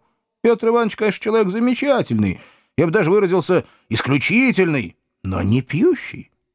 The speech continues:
А не пьющий грузин — это более чем исключение. Это, знаете ли, уже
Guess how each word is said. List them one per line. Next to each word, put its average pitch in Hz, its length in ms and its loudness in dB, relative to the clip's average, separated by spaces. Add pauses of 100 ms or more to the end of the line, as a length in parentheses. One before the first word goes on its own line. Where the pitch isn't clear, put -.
(440)
А 127 140 2
не 175 160 2
пьющий 180 480 0
грузин — 156 680 0 (320)
это 98 340 -2
более 127 460 2
чем 123 240 0
исключение. 110 800 -4 (400)
Это, 117 140 0
знаете 151 340 -2
ли, 156 280 0 (500)
уже 117 440 0